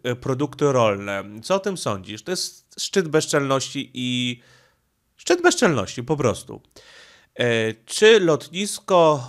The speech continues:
w Jesiące nie wymaga przypadkiem remontu? Aha, rozumiem, czyli to jeden z polityków takiej partii, która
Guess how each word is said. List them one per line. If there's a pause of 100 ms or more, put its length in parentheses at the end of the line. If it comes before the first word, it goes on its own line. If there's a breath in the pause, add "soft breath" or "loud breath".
(100)
w
Jesiące
nie
wymaga (1500)
przypadkiem
remontu? (240)
Aha, (200)
rozumiem,
czyli (420 soft breath)
to
jeden
z
polityków
takiej
partii,
która